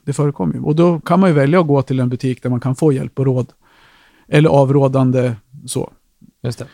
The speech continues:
Speaker 1: Men om vi hoppar från de här extremfallen till mer vad som är lämpligt. Om man har köpt, som, som jag sa, en lägenhet och så vill man renovera köket.
Speaker 2: Ja.
Speaker 1: Så är det ju, kan ju det vara ett bra insteg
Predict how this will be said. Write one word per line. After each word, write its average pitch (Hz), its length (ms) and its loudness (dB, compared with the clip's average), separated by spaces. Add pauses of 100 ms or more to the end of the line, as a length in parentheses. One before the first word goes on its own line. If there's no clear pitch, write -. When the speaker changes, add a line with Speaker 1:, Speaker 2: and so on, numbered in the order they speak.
(280)
Speaker 1:
Men 156 160 2
om 165 60 4
vi 156 300 2 (240)
hoppar 165 300 2
från 170 260 2
de 135 100 2
här 135 120 2
extremfallen 139 680 0
till 123 160 -2
mer 131 200 0
vad 127 200 -2
som 127 260 -2 (260)
är 175 160 2
lämpligt. 120 440 -4
Om 135 60 -4
man 135 60 0
har 139 60 0
köpt, 131 300 -2
som, 127 300 -4
som 135 120 -6
jag 131 100 -2
sa, 135 160 0
en 131 80 0
lägenhet 131 520 -2
och 135 120 -6
så 139 80 -6
vill 131 180 -2
man 127 320 -2
renovera 131 480 0
köket. - 400 -4 (400)
Speaker 2:
Ja. 120 220 -4 (460)
Speaker 1:
Så - 160 -2
är 143 120 4
det 160 60 4
ju, 143 280 2 (300)
kan 160 120 2
ju 165 60 2
det 147 80 4
vara 131 160 2
ett 127 100 -4
bra 127 360 0
insteg 123 640 -2